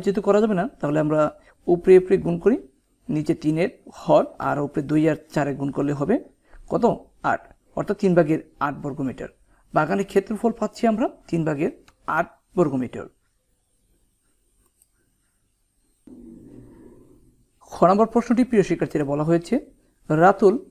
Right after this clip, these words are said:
বাগানে মোট কয়টি ফুলের চারা রোপণ করেছে? অর্থাৎ রাতুল বাগানে কয়টি চারা ফুল ক-, ফুলের চারা রোপণ করেছে? এক্ষে-, এক্ষেত্রে আমরা দেখতে পাচ্ছি যে দৈর্ঘ্য বরাবর চারটি আর প্রস্থ বরাবর তিনটি, তাহলে মোট কতটি হবে?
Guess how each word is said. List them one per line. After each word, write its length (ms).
বাগানে 480
মোট 180
কয়টি 280
ফুলের 400
চারা 200
রোপণ 200
করেছে? 280
অর্থাৎ 280
রাতুল 320
বাগানে 280
কয়টি 280
চারা 180
ফুল 300
ক-, 120
ফুলের 360
চারা 160
রোপণ 300
করেছে? 220
এক্ষে-, 200
এক্ষেত্রে 280
আমরা 200
দেখতে 240
পাচ্ছি 300
যে 140
দৈর্ঘ্য 360
বরাবর 280
চারটি 320
আর 160
প্রস্থ 260
বরাবর 340
তিনটি, 280
তাহলে 220
মোট 200
কতটি 340
হবে? 200